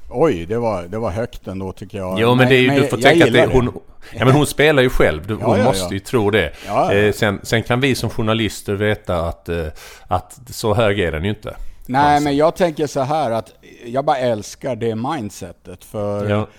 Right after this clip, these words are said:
Speaker 1: och jag, jag tänker till exempel när Ida Jarlskog och Åsa Eriksson kvar, eh, fick ett wildcard i Danmark, och de kommer in och såg väldigt bleka om nosen ut. Och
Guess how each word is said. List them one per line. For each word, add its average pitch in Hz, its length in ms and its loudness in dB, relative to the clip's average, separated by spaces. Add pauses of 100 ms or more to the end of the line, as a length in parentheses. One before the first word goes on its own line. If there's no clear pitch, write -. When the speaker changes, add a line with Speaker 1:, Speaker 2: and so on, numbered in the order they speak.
(160)
Speaker 1:
och - 160 -8
jag, 107 160 -6
jag 110 140 -6
tänker 110 380 -8
till 107 220 -6
exempel 110 640 -10
när 101 100 -8
Ida 98 280 -8
Jarlskog 98 640 -10
och 98 60 -10
Åsa 98 340 -12
Eriksson 98 580 -8
kvar, 92 460 -14
eh, 98 100 -12
fick - 340 -12
ett 101 180 -14 (100)
wildcard 95 680 -10
i 95 240 -10
Danmark, 104 800 -8 (440)
och - 140 -14
de 104 180 -8
kommer 98 280 -8
in 95 320 -8
och 98 220 -14
såg 95 260 -12
väldigt 101 380 -6
bleka 98 440 -8
om 92 220 -8
nosen 92 560 -10
ut. 90 420 -10 (280)
Och - 380 -8